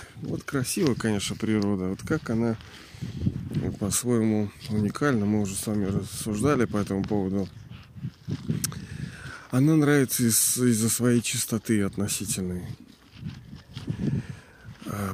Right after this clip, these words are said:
поэтому душа там отдыхает на природе. Именно поэтому нравится так людям пребывать. Потому что, ну, вот здесь смотришь,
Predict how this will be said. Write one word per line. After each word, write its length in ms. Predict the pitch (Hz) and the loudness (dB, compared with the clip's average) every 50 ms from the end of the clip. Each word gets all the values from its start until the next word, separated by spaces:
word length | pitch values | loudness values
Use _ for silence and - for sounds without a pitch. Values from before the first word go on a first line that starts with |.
| - - | -2 2
поэтому 400 | 120 131 139 - 135 127 120 113 | 4 4 4 4 4 4 6 6
душа 340 | 123 123 - - 135 131 | 4 4 4 4 2 2
там 220 | - - 110 110 113 | 2 2 2 4 4
отдыхает 560 | 110 104 120 123 - - 113 113 - - - | 4 4 2 0 4 4 6 6 6 4 4
на 120 | - - | 4 4
природе. 540 | - - - - - - - - - - - - - - - - - - - - - | 6 6 6 6 6 6 6 6 4 4 2 0 -2 -2 -2 -2 -4 -4 -8 -10 -6
Именно 320 | 110 113 117 107 110 117 - | 0 2 2 4 4 2 2
поэтому 680 | - 110 107 107 101 95 - 90 92 90 90 90 - - - - - - - - - - - - | 4 2 2 2 2 0 -2 -2 -2 0 0 0 0 -2 -4 -4 -2 -2 -2 0 -2 -2 -4 -4
нравится 640 | 98 104 110 113 113 107 101 101 - - - - | -2 0 0 2 2 0 0 -2 -4 -8 -8 -6
так 260 | - - - - - - - - - - - - - - - - - - - - - | -8 -6 -6 -6 -10 -10 -8 -6 -8 -6 -4 -2 -2 -2 0 0 0 0 0 2 2
людям 640 | - 104 107 98 98 101 95 95 92 - - - - - - - - - - | 2 2 2 2 2 2 0 0 -2 -4 -8 -10 -14 -18 -20 -20 -20 -6 -2
пребывать. 540 | 123 113 107 107 113 110 107 98 92 92 | 0 2 2 4 4 2 2 0 0 -4
Потому 280 | - - - 120 127 131 | -6 -8 -4 -2 -2 -2
что, 140 | - - - 175 | -2 -2 -2 0
ну, 80 | 165 156 | 0 2
вот 80 | 135 | 2
здесь 220 | 123 143 139 120 - | 2 2 2 2 0
смотришь, 520 | - - 156 156 131 127 98 90 - | -2 0 0 2 2 0 -2 -4 -8